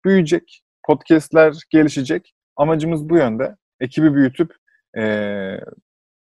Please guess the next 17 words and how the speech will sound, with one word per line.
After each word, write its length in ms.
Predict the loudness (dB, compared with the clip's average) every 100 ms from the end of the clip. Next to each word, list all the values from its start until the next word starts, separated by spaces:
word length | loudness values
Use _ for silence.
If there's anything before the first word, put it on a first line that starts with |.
| _ _ _ _ _ _ _ _
daha 240 | 0 4 4
dedike 340 | 4 4 4
olduğumuz 520 | 4 4 -2 -2 0
bir 160 | 0 0
dünyada 520 | -2 2 2 4 4
olmak 340 | 2 0 -4
istiyoruz. 540 | -10 _ -6 -6 -12 _ _ _ _
Bunun 320 | 0 2 2 2
da 180 | 0 -4 -6
tıpkı 300 | -6 -6 -6
bü-, 140 | -6 -8 _ _ _
tüm 200 | -2 -2
konuştuğumuz 640 | 0 -4 -4 -6 -2 -2 2
döngüde 500 | 0 0 -2 -4 -4
bizim 260 | -4 -2 0
de 40 |
yerimiz 560 | 2 2 -2 -6 -12